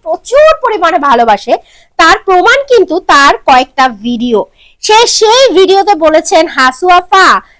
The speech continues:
ছায়ার নিচে কিন্তু জাইঙ্গা পড়ো, জাইঙ্গা, না হলে কিন্তু ছাত্ররা তোমাকে ল্যাংটা করে পেঠাবে,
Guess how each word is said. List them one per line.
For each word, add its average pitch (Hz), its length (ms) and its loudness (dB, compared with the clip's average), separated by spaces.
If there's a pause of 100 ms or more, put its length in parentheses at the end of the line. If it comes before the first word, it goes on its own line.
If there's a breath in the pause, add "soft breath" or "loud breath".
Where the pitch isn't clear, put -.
(160 soft breath)
ছায়ার 466 640 2
নিচে 320 300 0
কিন্তু 339 520 -4
জাইঙ্গা 403 560 0
পড়ো, 359 240 0
জাইঙ্গা, 294 680 2
না 262 200 0
হলে 403 200 0
কিন্তু 415 260 -4
ছাত্ররা 381 580 -8
তোমাকে 320 520 -4
ল্যাংটা 359 520 -4
করে 381 240 -8
পেঠাবে, 262 500 -6